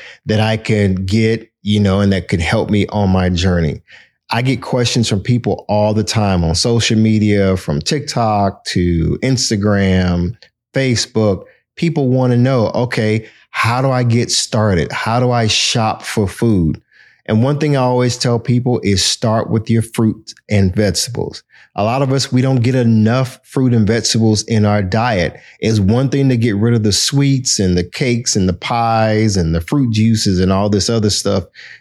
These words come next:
that we shouldn't be eating, uh, at least definitely not on a regular basis, and eat,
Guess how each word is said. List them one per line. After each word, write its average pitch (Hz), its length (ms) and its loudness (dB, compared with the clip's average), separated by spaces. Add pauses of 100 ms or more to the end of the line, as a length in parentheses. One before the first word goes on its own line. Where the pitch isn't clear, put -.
that 104 180 0
we 101 120 2
shouldn't 98 360 0
be 101 240 0
eating, 95 440 0 (460)
uh, 104 180 -2
at 101 160 0
least 113 300 0
definitely 123 340 0
not 104 180 0
on 98 80 2
a 98 80 2
regular 95 360 0
basis, 92 580 -2 (560)
and 107 320 -2
eat, 113 320 0